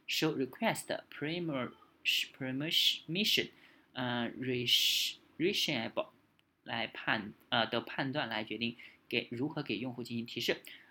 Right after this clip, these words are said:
呃，执行申请权限操作，前面判断没有获取到权限。为了能够让功能顺利的执行呢，我们需要在代码里面再次执行申请此权限的操作。处理权限申请的结果，申请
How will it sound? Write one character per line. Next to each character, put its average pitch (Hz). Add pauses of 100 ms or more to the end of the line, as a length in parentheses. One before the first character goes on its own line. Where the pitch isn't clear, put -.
呃， 107
执 127
行 135
申 175
请 -
权 110
限 120
操 143
作， 180
前 -
面 117
判 117
断 107
没 104
有 143
获 - (300)
取 -
到 107
权 -
限。 - (360)
为 165
了 156
能 143
够 151
让 147
功 156
能 131
顺 135
利 123
的 113
执 -
行 120
呢， 156
我 104
们 -
需 -
要 104
在 107
代 113
码 110
里 101
面 101
再 277
次 - (260)
执 123
行 123
申 160
请 110 (100)
此 -
权 117
限 135
的 110
操 190
作。 - (880)
处 214
理 135
权 107
限 120
申 -
请 120
的 98
结 139
果， -
申 143
请 80